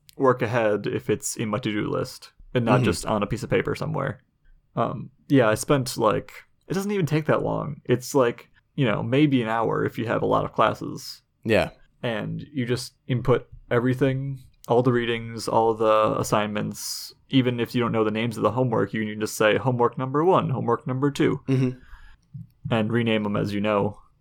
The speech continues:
Speaker 2: Yeah.
Speaker 1: Um, but yeah, you can look at a list of the things that are due, and you'll, and OmniFocus has a good little feature where it breaks it into categories like due tomorrow, due within the next week, due within the next month, due within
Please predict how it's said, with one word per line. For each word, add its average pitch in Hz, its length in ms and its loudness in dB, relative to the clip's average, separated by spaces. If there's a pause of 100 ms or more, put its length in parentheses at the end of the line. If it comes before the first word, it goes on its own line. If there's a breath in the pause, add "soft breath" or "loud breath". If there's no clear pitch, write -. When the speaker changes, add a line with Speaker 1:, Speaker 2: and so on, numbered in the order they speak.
Speaker 2:
Yeah. - 80 -6
Speaker 1:
Um, - 320 -8 (640)
but 143 100 2
yeah, 131 160 4
you 110 140 0
can 107 320 -6 (220)
look 120 260 0
at 113 200 4 (360)
a 113 60 4
list 127 360 2
of 110 400 0 (280 soft breath)
the 123 100 -2
things 127 300 0
that 117 100 6
are 110 60 4
due, 135 380 2
and 110 280 -4
you'll, 110 380 0 (100)
and 110 240 -2
OmniFocus 123 560 0
has 110 180 0
a 110 60 -2
good 113 180 2
little 110 220 2
feature 110 400 0
where 107 220 4
it - 140 0
breaks 113 260 0
it 113 60 -6
into 110 160 -4
categories 107 680 0
like 110 340 -2 (360 soft breath)
due 120 160 -2
tomorrow, 117 680 2
due 113 180 -2
within 117 280 0
the 117 80 -6
next 120 260 -6
week, 151 320 -2
due 113 160 0
within 110 220 -4
the 110 100 -10
next 113 240 -6
month, 117 420 -6
due 113 240 -2
within 110 640 -2